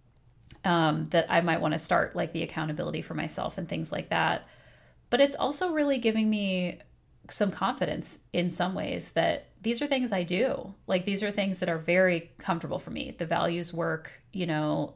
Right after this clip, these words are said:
thinking about priorities, modeling things for people. I've been practicing that kind of work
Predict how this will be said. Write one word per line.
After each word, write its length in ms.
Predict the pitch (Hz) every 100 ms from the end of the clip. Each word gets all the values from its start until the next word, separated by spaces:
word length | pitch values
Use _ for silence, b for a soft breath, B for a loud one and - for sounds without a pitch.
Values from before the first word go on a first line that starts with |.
| _
thinking 340 | - 185 180 170
about 560 | 165 160 160 160 165 B B -
priorities, 1000 | - 175 156 160 160 156 151 156 156 -
modeling 540 | - 180 160 165 160 165
things 340 | - 170 165
for 140 | - 170
people. 640 | 165 151 160 156 156 156 B B B B _
I've 200 | 208 226
been 140 | 220
practicing 720 | - - 165 - 175 - 156 151
that 200 | 156 -
kind 260 | 180 175
of 140 | 196 214
work 400 | 233 269 -